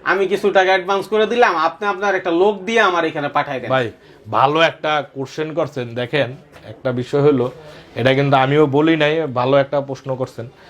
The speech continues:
Speaker 2: আমাদের কিন্তু কুরিয়ারের সিস্টেম আছে।
Speaker 1: হুম।
Speaker 2: অনেক লোক ঢাকার বাইরে থেকে আসতে চায় না।
Speaker 1: হুম।
Speaker 2: যারা না আসতে চান, যদি আপনাদের ঢাকা আশেপাশে কেউ থাকে, আমার এই এরিয়ায় বা ঢাকায় কেউ,
Speaker 1: হুম।
Speaker 2: আহ, রিলেটিভ কেউ থাকে,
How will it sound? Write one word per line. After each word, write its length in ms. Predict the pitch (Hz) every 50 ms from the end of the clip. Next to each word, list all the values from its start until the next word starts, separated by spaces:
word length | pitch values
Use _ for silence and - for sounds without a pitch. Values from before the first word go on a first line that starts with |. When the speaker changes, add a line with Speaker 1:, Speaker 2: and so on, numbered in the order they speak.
| - - - - - - - - - -
Speaker 2:
আমাদের 320 | 156 170 190 202 214 214
কিন্তু 200 | 202 233 214 202
কুরিয়ারের 480 | 196 - 202 190 185 180 175 170 170 139
সিস্টেম 440 | - - 143 135 - - 160 143
আছে। 220 | 131 107 - - - - - - -
Speaker 1:
হুম। 220 | 147 139 127 110 104 - - - -
Speaker 2:
অনেক 300 | 135 151 165 170 - 170
লোক 160 | 175 165 135
ঢাকার 280 | 120 113 110 151 151
বাইরে 200 | 151 160 156 156
থেকে 180 | 147 160 151 156
আসতে 320 | 139 135 131 - - 127
চায় 160 | 110 - 110 98
না। 100 | 92 85 -
Speaker 1:
হুম। 240 | 143 143 131 117 - - - - - - -
Speaker 2:
যারা 260 | 107 110 127 151 170 170
না 240 | 160 160 175 185
আসতে 260 | 185 180 180 - 185 180
চান, 200 | - 202 202 208 208 - _ _ _ _ _ _ _ _ - 104
যদি 220 | 139 156 156 185
আপনাদের 400 | 180 170 160 170 185 175 185 175
ঢাকা 340 | 135 135 139 - - 180 175
আশেপাশে 480 | 175 160 - - 170 156 175 170 - 170
কেউ 180 | 165 180 180
থাকে, 440 | - - 160 156 156 - 170 175 175
আমার 320 | 165 156 151 147 151 156 156 151 -
এই 260 | - 151 151 156 156
এরিয়ায় 320 | 156 156 151 151 160 160 151
বা 120 | 156 147
ঢাকায় 340 | 135 123 131 127 156 151 135
কেউ, 280 | 147 156 160 160 156 - - _ _
Speaker 1:
হুম। 80 | - 131
Speaker 2:
আহ, 60 | 117 127 127 131
রিলেটিভ 420 | 123 131 143 156 156 156 165 160 151 -
কেউ 140 | 170 170 165
থাকে, 420 | 135 156 160 156 175 196 214 233